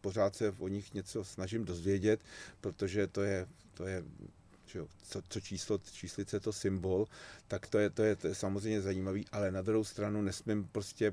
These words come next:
podlehnout tomu, že jako t-, teď je novej rok, takže všecko bude nějak a bude to jinak a bude to tohle, tak to si myslím, že od toho,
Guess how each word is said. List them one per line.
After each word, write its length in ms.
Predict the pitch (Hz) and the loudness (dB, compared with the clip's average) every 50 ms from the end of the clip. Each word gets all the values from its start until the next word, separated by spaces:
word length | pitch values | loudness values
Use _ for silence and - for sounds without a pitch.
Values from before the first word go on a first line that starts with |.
| - - | 2 0
podlehnout 540 | - 101 87 98 98 98 101 104 107 98 95 - | -2 0 2 2 0 2 2 0 0 -2 -2 -2
tomu, 240 | - 98 95 95 98 | -2 -2 0 0 0
že 120 | 95 98 107 | 2 4 4
jako 280 | 101 92 - - 107 | 4 2 2 -2 -4
t-, 100 | 98 101 - - - - - - - - | -4 -6 -14 -16 -18 -18 -18 -16 -8 -4
teď 200 | - 104 98 - | -4 -2 0 2
je 60 | 110 | 2
novej 280 | 101 104 101 110 107 104 | 2 4 4 4 6 6
rok, 200 | 95 98 95 - | 6 4 2 2
takže 220 | - 95 - 104 | 0 0 0 -2
všecko 340 | - - 92 - - - 104 | 0 -2 -4 -2 0 0 0
bude 260 | 85 95 104 107 104 | 2 4 4 4 4
nějak 460 | 92 92 95 90 87 90 101 104 - | 4 4 2 2 2 2 0 0 0
a 80 | 92 90 | 0 0
bude 200 | 80 98 98 98 | 2 2 0 2
to 120 | - - | 2 0
jinak 440 | 98 82 82 87 87 95 98 95 - | 0 0 0 0 0 0 -2 0 0
a 60 | 92 | 0
bude 200 | 85 87 98 98 | 2 2 0 0
to 120 | 90 - 85 | 0 -2 -4
tohle, 260 | - 95 85 92 95 | -2 -2 -2 -2 -2
tak 160 | - - 82 | -4 -6 -10
to 80 | - - | -10 -10
si 160 | - - - | -10 -6 -6
myslím, 300 | 82 73 - - - 85 | -6 -6 -6 -6 -6 -6
že 140 | - 92 87 | -4 -4 -4
od 200 | 80 80 98 92 - | -4 -4 -8 -10 -6
toho, 240 | - 104 95 90 | -4 -2 -2 -2